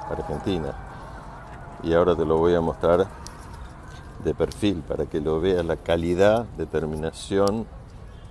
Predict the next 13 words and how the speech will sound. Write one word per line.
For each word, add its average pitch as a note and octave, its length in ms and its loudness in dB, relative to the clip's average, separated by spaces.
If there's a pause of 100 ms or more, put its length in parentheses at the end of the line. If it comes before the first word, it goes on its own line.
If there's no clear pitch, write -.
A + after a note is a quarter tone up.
(220)
y D#2 100 -2
de D#2 140 2
detalles. C#2 720 -2 (340)
Todas G#2 340 2
llantas G#2 440 0
originales, D#2 680 -2
por - 180 -10
supuesto, - 420 -2
traídas D#2 360 0
de C#2+ 80 0
los C#2 220 -8
Estados D2+ 360 -2
Unidos. A#2 520 0